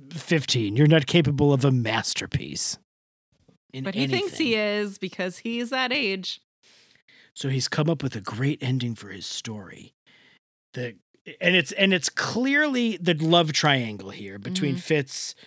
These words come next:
Speaker 1: Eli, and Claire,
Speaker 2: Mm-hmm.
Speaker 1: wherein the, he's so excited to tell Claire that the Eli character in
Speaker 2: Mm-hmm.
Speaker 1: the story rather than attack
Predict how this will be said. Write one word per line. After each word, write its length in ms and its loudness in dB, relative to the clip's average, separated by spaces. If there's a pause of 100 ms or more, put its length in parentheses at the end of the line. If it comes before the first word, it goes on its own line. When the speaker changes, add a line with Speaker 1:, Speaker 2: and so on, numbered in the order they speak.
(760)
Speaker 1:
Eli, 480 0
and 220 -8
Claire, 560 -6 (280)
Speaker 2:
Mm-hmm. 160 -10
Speaker 1:
wherein 420 2
the, 100 0
he's 340 -2
so 240 2
excited 880 -2
to 100 -4
tell 240 -2
Claire 480 -4 (360)
that 260 0
the 260 -4 (120)
Eli 480 4
character 800 -10
in 100 -6
Speaker 2:
Mm-hmm. 200 2
Speaker 1:
the 60 -2
story 680 -2 (1120)
rather 580 6
than 260 2
attack 500 2